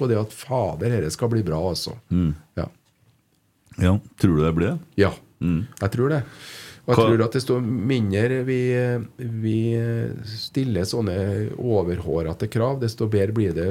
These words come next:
Speaker 1: fort, eh, som mulig, for at, eh, vi stiller sånne hårete krav at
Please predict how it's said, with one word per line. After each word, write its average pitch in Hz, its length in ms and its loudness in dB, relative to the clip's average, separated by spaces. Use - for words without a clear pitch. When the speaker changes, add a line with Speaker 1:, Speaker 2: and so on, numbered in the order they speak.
Speaker 1:
fort, - 420 -8
eh, 101 220 2
som 101 300 -4
mulig, 92 300 0
for 95 160 -2
at, - 180 -6
eh, 98 200 0
vi 113 80 -2
stiller 117 280 0
sånne 110 280 0
hårete 104 400 0
krav 95 320 2
at 101 240 -8